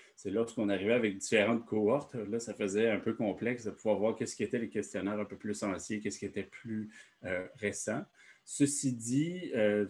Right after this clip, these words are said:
de ce que j'en comprends, ce que j'en déduis, c'est un outil qui fonctionne très bien. Donc, on y diff-, on y diffuse vraiment l'information. C'est quand même très facile et convivial de pouvoir, euh, apporter des modifications.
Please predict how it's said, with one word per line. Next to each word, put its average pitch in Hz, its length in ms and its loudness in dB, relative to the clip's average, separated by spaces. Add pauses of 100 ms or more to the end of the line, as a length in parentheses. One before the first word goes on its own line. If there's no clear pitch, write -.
de 131 200 6
ce 139 80 0
que 135 140 6
j'en 117 240 6
comprends, 110 480 2
ce 135 80 -10
que 117 80 -2
j'en 113 180 -2
déduis, 110 500 0
c'est 135 280 -2
un 107 100 6
outil 104 240 0
qui - 80 -16
fonctionne 143 380 0
très 127 200 0
bien. 98 280 0
Donc, 123 200 -4
on 104 200 2
y 110 100 2
diff-, 113 400 0
on 120 160 -2
y 113 140 2
diffuse 131 360 2
vraiment 120 280 6
l'information. 113 880 2 (280)
C'est - 160 -4
quand 135 160 2
même 127 200 2
très 123 180 0
facile 131 380 0
et 127 40 2
convivial 101 640 2
de 113 60 0
pouvoir, 107 460 -2
euh, 92 160 0 (220)
apporter 120 440 0
des 127 80 4
modifications. 107 840 0